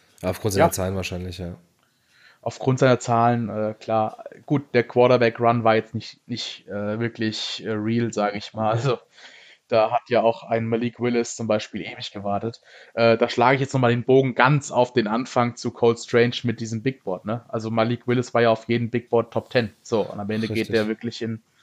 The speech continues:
Speaker 2: Runde, äh, drei, glaub ich. Also,
Speaker 1: Ja.
Speaker 2: ja.
Speaker 1: Kommen wir mal zur Runde sechs, Pick hundertdreiundachtzig. Äh, das ist ein Pick, den ich jetzt am wenigsten verstehe, um ehrlich zu sein, ohne Kevin Harris was zu nehmen. Äh, Running Back von South Carolina, von den Gamecocks.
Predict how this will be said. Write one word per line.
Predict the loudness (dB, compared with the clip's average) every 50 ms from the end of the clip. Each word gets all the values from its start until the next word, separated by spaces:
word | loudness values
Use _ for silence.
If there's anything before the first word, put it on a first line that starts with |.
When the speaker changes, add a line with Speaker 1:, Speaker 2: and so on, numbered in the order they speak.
| _ _ _ _ -6
Speaker 2:
Runde, | -4 -4 0 0 0 0 0 -2 -4 -6 -6 -8
äh, | -4
drei, | 0 0 0 0
glaub | 0 -4 -6 -8 -8 -10
ich. | -14 -18 -18
Also, | -18 -16 -16 -16 -16 -14 -12 -12
Speaker 1:
Ja. | -10 -10 -10
Speaker 2:
ja. | -12 -14 -18 _ _ _ _ -16 -14 -14 -14 -12 -2
Speaker 1:
Kommen | 2 4 4 6
wir | 6
mal | 6 6 6
zur | 4 4
Runde | 6 6 6 6
sechs, | 6 4 4 4 2 2 0 0 -4 -8 -12 -4
Pick | -2 -2 -2 0 0
hundertdreiundachtzig. | 0 2 2 2 2 2 2 2 0 -4 -6 -6 -6 -4 -4 -4 -4 -4 -4
Äh, | -2 -2 0 0 0 -2 -4 -6 -10 -16 -20 -20 -20 -20 -20 -20 -20 -16 _
das | -2 2 2
ist | 4 4
ein | 2 2 2
Pick, | 2 2 2
den | 0 0
ich | 0 0 0
jetzt | 0 0 -2
am | -2 0
wenigsten | 0 0 0 0 -2 -4 -4 -4
verstehe, | -4 -6 -4 -2 0 0 2 0
um | 0 -2 -6 -6 -4 -2 -2 0
ehrlich | 0 0 0 -2 -2
zu | -4 -2
sein, | 0 0 2 2 0 0
ohne | 0 0 2 4 4 6 6 4
Kevin | 4 2 0 0 2 2 2
Harris | 2 4 4 2 2 2
was | -2 -4 -4 -4
zu | -8 -8 -4
nehmen. | -2 0 2 2 0 0 -2 -2
Äh, | -2 0
Running | 0 2 2 2 2 2 2
Back | 2 0 0 -2
von | -2 -2 0 0 -2 -2 -4 -6
South | -4 -2 0 0 0 0 -2
Carolina, | -4 -2 0 0 0 0 0 -2 -2
von | -4 -4
den | -4 0
Gamecocks. | 0 0 0 0 0 0 -2 -2 -2 -6 -12 -14